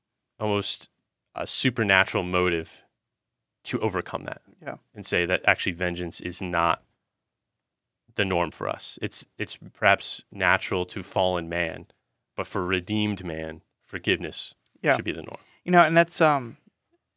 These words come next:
Speaker 2: this is, this is something that Christ, when he, whenever he's teaching, e-,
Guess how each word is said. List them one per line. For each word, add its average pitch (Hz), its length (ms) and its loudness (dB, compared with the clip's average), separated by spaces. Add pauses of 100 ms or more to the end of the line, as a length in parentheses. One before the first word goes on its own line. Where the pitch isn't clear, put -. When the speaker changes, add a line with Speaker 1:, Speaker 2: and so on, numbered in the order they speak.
(580)
Speaker 2:
this 208 240 2
is, 165 280 -2 (460)
this 202 140 -8
is 196 60 -4
something 165 280 0
that 143 160 0 (300)
Christ, - 680 0 (840)
when 156 120 -2
he, 160 160 0
whenever 170 260 2
he's 151 180 -4
teaching, 123 500 -8 (1600)
e-, 151 120 -14